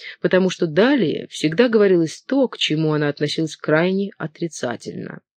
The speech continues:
«В чем же дело?» нетерпеливо спросил Нельсон. «Выкладывай плохие новости сразу».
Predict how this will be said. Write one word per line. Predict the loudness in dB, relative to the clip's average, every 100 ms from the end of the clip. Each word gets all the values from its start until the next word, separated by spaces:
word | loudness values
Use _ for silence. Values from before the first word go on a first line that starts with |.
| _ _ _ _ _ _ _ _ _
«В | 0
чем | 4 4
же | 2
дело?» | 4 4 4 0 -16 _ _ _
нетерпеливо | 0 0 0 2 2
спросил | 2 -2 0 -2
Нельсон. | -2 -6 -8 -12 -14 -16 -20 -2
«Выкладывай | 2 6 6 6 6
плохие | 2 4 2
новости | 4 2 -4
сразу». | -6 -4 -4 -6 -14